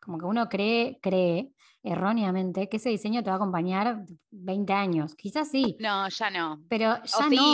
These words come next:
Speaker 2: pero la, ya no, ya no. Ya no
Speaker 1: A mí
Speaker 2: existe.
Speaker 1: se me hace que cambiamos tanto, que hacemos un,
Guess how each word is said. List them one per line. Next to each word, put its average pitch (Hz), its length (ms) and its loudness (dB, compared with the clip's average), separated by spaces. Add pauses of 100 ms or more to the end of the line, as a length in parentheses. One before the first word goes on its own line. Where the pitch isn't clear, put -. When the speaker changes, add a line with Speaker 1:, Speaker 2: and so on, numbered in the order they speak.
Speaker 2:
pero 175 220 2
la, 185 160 -2 (120)
ya 214 120 -4
no, 190 340 -4
ya 165 180 -10
no. 143 240 -16 (280)
Ya 175 80 -4
no 170 140 -4
Speaker 1:
A 220 140 0
mí 247 160 4
Speaker 2:
existe. - 20 0
Speaker 1:
se 294 120 0
me 233 160 2
hace 226 260 -2
que 196 200 -2
cambiamos 190 520 -2
tanto, 196 640 0
que 165 260 -2
hacemos 190 580 -2
un, 180 840 0